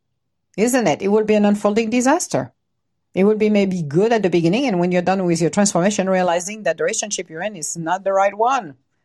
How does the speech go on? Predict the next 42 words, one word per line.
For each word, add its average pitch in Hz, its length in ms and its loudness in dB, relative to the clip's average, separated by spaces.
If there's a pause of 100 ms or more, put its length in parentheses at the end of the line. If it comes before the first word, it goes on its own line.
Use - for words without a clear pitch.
(680)
So 233 200 2
no, 247 600 2 (100)
no, 254 180 2
no, 262 200 4
no. 247 420 2 (320)
Defining 269 580 0
who 233 140 2
we 214 180 0
are, 220 320 4
I 175 140 4
always 254 360 2
said, 165 280 2
and 156 120 -2
I'm 160 120 -2
gonna 160 140 -2
bring 180 180 0
it 170 120 0
up, 180 240 2
and 143 180 -8
there'll 160 160 -10
be 160 100 -14
some 151 160 -10
people 151 160 -6
who 151 80 0
said, 127 200 -12
"Oh, 143 160 -6
that's - 220 -6
crazy." 120 460 -4 (280)
Well, 285 440 0
you 214 100 2
know 220 80 2
what? 240 320 0
When 214 220 0
you're 214 120 -2
young, 185 420 0 (280)
know 202 180 2
yourself 220 520 0
by 175 120 2
living 190 520 0
on 165 100 0
your 139 180 0
own, 135 340 -4